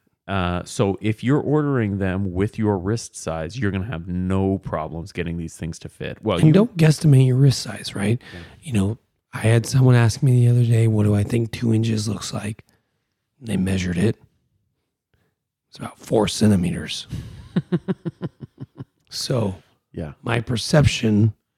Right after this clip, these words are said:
Speaker 1: Yeah.
Speaker 2: of an inch is apparently wrong. No, that's an inch. <laughs>
Speaker 1: Uh, so I've got a strap, a-, and I,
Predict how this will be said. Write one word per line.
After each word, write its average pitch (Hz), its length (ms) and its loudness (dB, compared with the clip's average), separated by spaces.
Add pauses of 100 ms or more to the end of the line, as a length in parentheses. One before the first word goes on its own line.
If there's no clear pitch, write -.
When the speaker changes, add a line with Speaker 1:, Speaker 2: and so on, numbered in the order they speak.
(520)
Speaker 1:
Yeah. 85 140 -10
Speaker 2:
of 156 100 -8
an 107 120 0
inch 104 420 -2 (1900)
is - 80 -18
apparently 104 580 -6
wrong. 98 460 -2 (560)
No, 98 320 -6 (540)
that's 107 220 -10
an 101 80 -10
inch. - 340 -12 (680)
<laughs> - 520 -8 (1080)
Speaker 1:
Uh, 120 240 2
so - 160 0
I've 131 180 0
got 190 120 0
a 170 40 -2
strap, 117 380 -6
a-, 123 200 0
and 117 160 2
I, 87 80 -2